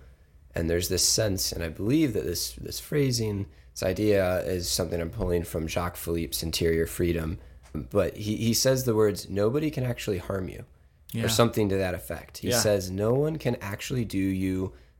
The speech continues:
Speaker 1: uh, real harm."
Speaker 2: Yeah.
Speaker 1: Because nobody has the power to sever, to interrupt, to intrude into your relationship with God or to stop him from,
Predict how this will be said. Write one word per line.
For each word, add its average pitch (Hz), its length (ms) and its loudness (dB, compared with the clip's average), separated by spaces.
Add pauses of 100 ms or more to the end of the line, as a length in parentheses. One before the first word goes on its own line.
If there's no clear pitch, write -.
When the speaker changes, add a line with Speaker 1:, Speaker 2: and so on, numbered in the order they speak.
(220)
Speaker 1:
uh, - 200 0
real 117 380 4
harm." 92 520 0 (140)
Speaker 2:
Yeah. 110 220 -8 (160)
Speaker 1:
Because 110 560 2
nobody 113 440 2
has 101 200 -2
the 98 80 -6
power 87 540 -4
to - 180 -10
sever, 107 540 2
to - 200 -8
interrupt, 87 600 0
to 90 400 -2 (260)
intrude 107 640 2
into 95 720 0
your 90 240 0
relationship 95 560 -2
with 78 140 -10
God 101 340 -2
or 101 80 4
to 90 80 -2
stop 98 380 -2
him 113 280 2
from, 95 440 0